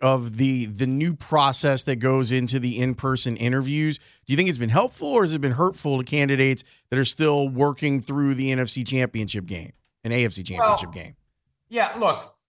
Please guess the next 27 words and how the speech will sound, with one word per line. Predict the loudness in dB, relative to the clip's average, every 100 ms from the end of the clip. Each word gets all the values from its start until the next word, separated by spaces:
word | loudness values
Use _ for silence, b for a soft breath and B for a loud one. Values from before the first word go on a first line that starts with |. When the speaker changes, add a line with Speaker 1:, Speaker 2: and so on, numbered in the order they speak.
| _ _
Speaker 2:
I | -2 -2
think | 0
anything | -2 -4 -8 -10
that | -10
slows | -4 0 -2 -4
the |
process | -2 0 0 -4 -8
down | -4 -2 -2 -6
is | -12 -6
helpful. | -2 -2 -4
And | -8 -6
this | -6
year | -6
is | -6
the | -8
first | -4 -4 -4 -6
year | -6
that | -6
in-person | -6 -6 -6 -4 -4 -2 -8
interviews | -8 -10 -8 -8 -8
of | -12
candidates | -8 -8 -6 -8 -8
under | -10
contract | -4 -2 -2 -4
with | -6 -8
other | -8
teams | -8 -6 -6